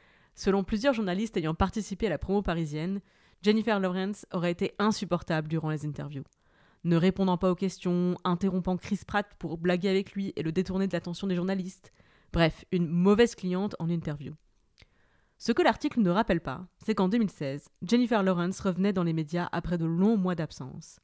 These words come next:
En deux mille quatorze, elle avait été victime d'un piratage informatique et des photos privées, intimes, avaient été rendues publiques. L'écrasante majorité des titres de presse avaient alors relayé les dites photos dans leurs médias,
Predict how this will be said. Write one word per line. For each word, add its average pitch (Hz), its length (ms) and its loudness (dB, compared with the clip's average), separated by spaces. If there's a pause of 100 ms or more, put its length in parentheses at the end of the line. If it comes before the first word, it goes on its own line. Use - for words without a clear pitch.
(500)
En 175 120 4
deux 190 80 2
mille 220 140 2
quatorze, 185 520 -2 (340)
elle 170 120 4
avait 180 180 4
été 226 160 0
victime 208 360 -2
d'un 180 140 2
piratage 185 600 -2
informatique 175 800 -4
et 185 100 4
des 175 100 2
photos 196 280 2
privées, 170 440 -2 (220)
intimes, 170 460 0 (240)
avaient 175 240 2
été 170 160 2
rendues 165 240 2
publiques. - 580 -6 (680)
L'écrasante 190 760 4
majorité 180 480 0
des 175 120 0
titres - 260 -6
de 165 60 2
presse 156 400 -6
avaient 160 220 -2
alors 160 220 0
relayé 170 400 2
les 156 120 -4
dites - 200 -20
photos 180 300 -2
dans 165 80 -2
leurs 151 160 -2
médias, 151 340 -4